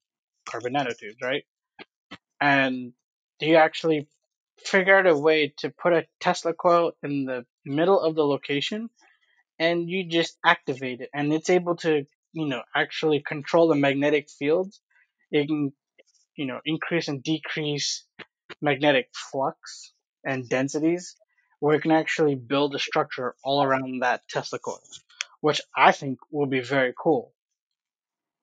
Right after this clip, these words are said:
Well, you just, you just put this Tesla coil or this device in the middle, and it just draws all these carbon nanotubes, and you can have, like, pipes going everywhere. You can have a structure going around.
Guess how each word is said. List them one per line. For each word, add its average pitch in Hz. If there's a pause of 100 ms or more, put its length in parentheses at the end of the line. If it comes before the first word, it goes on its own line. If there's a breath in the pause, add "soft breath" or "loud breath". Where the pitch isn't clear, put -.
(140)
Well, 147
you 139
just, 135 (840)
you 160
just 160 (160)
put -
this - (160)
Tesla 165
coil 151
or 139
this 143
device 139
in 139
the 135
middle, 135 (400 loud breath)
and 147
it 151
just 143
draws 151
all 143
these 135
carbon 143
nanotubes, 143
and 127
you 127
can 135
have, 123
like, 123 (100)
pipes 143
going 139
everywhere. 131
You 131
can 135
have 120
a 120
structure 139
going 131
around. 123